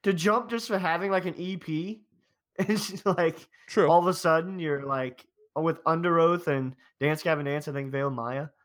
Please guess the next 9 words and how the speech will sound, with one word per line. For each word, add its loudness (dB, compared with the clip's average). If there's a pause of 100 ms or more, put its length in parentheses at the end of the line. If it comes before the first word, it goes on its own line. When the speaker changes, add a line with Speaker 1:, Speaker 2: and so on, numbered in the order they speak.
(200)
Speaker 2:
Yeah, 6
but 4
now 2 (300)
this 2
is 4
a 4
full 0
album. 4
So 4